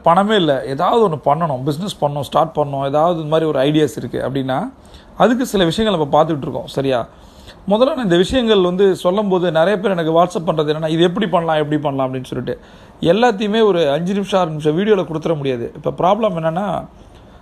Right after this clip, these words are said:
எல்லாருடைய கொஸ்டின்ஸ், ஒரு நாளைக்கு எவ்வளவு கொஸ்டின்ஸ் ரைஸ் ஆகுது. இது வந்து துறை ரீதியான கேள்விகள்ல. இப்ப நான் வந்து லாஸ்ட் டைம் பேசியிருந்த விஷயங்கள் என்ன அப்படின்னு பார்த்தீங்கன்னா, சோஷியல் மீடியா எக்ஸ்போர்ட் பத்தி பேசியிருந்தேன்.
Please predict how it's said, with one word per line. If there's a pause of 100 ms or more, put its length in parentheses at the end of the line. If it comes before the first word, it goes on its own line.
(100)
எல்லாருடைய
கொஸ்டின்ஸ்,
ஒரு
நாளைக்கு
எவ்வளவு
கொஸ்டின்ஸ்
ரைஸ்
ஆகுது.
இது
வந்து (560)
துறை
ரீதியான (300)
கேள்விகள்ல. (440)
இப்ப
நான்
வந்து
லாஸ்ட்
டைம்
பேசியிருந்த
விஷயங்கள்
என்ன
அப்படின்னு
பார்த்தீங்கன்னா,
சோஷியல்
மீடியா
எக்ஸ்போர்ட்
பத்தி
பேசியிருந்தேன்.